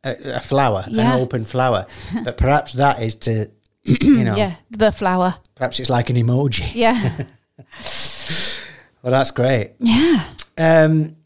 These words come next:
Speaker 1: sucker punch me there with a lot of stuff you've talked about today. It's good stuff. We've done forty minutes.
Speaker 2: <laughs>
Speaker 1: Shall we let, have you got anything else?
Speaker 2: Uh,
Speaker 1: Got anything else to finish on? I've got no recommendations 'cause I've not done anything since the last podcast.
Speaker 2: Um, have I? Have I? Have I?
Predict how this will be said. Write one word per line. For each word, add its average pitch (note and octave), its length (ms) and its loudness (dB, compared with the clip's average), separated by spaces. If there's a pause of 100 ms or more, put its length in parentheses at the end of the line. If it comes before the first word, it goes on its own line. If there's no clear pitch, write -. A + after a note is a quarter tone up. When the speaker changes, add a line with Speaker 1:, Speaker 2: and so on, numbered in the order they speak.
(360)
Speaker 1:
sucker G3+ 320 2
punch F3+ 260 2
me E3+ 100 4
there D#3+ 380 4
with D3+ 140 0
a D3 60 4
lot D#3+ 140 4
of D#3 100 4
stuff C#3+ 240 0
you've C#3 120 -2
talked C#3+ 280 0
about B2+ 240 0
today. C3 240 2
It's C3 80 -4
good C#3+ 180 2
stuff. - 340 2 (380)
We've D#3+ 180 2
done F#3 220 4
forty G3+ 400 4
minutes. G#3+ 560 0 (480)
Speaker 2:
<laughs> - 420 -14
Speaker 1:
Shall - 200 2
we G#3 80 6
let, G#3 80 2
have E3+ 100 2
you G3+ 60 4
got G#3 100 6
anything G3 240 4
else? A#3 400 2 (420)
Speaker 2:
Uh, C#4+ 60 4 (140)
Speaker 1:
Got D#4+ 140 4
anything G#3+ 200 2
else A3 160 2
to G#3 60 -2
finish G#3+ 260 0
on? A3 100 2
I've G3 120 2
got G3 120 2
no F#3 120 4
recommendations F#3 680 4
'cause D3 140 -2
I've D#3 140 4
not D3+ 240 0
done E3+ 160 4
anything C#3 400 0
since A#2 200 -6
the B2 80 -4
last A#2+ 240 -2
podcast. G#2+ 500 -6 (960)
Speaker 2:
Um, A3+ 720 4
have G#3 300 0
I? F#3 320 4
Have F#3+ 240 0
I? F#3 100 0
Have F#3 220 -2
I? F3 280 -2